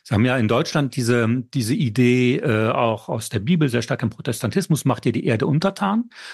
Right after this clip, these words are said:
also arbeite möglichst den ganzen Tag und sammle was an und dann,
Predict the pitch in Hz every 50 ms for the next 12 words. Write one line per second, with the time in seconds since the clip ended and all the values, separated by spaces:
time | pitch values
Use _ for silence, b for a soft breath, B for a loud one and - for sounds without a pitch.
0 | B B B - 104 104 143 - 127 117 135 147 139 139 131 135 135 - - 135
1 | 127 127 120 120 127 123 - 147 123 - - - 127 113 120 117 - 127 110 -
2 | 117 107 113 120 - - 123 104 101 - - B B B B B B B B -
3 | - - 110 123 110 127 123 110 110 - - - 139 - 214 160 135 117 113 -
4 | 139 123 127 131 117 123 120 110 113